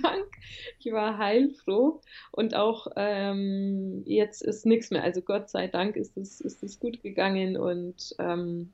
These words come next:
ja, da fragt man sich natürlich so, „Boah, wo ist die Grenze, wo ist es noch gut? Ähm, ja,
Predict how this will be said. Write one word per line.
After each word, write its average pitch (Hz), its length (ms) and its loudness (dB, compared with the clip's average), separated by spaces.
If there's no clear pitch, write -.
ja, 170 380 0
da - 340 0
fragt 214 280 0
man 208 100 0
sich - 180 -12
natürlich - 480 -4
so, - 140 -12
„Boah, 214 300 -2
wo - 80 -2
ist 240 120 -6
die 220 120 -10
Grenze, 208 500 -2
wo 196 80 -2
ist 202 140 -4
es - 160 -8
noch 196 280 -8
gut? - 460 0
Ähm, 196 720 4
ja, 196 420 -2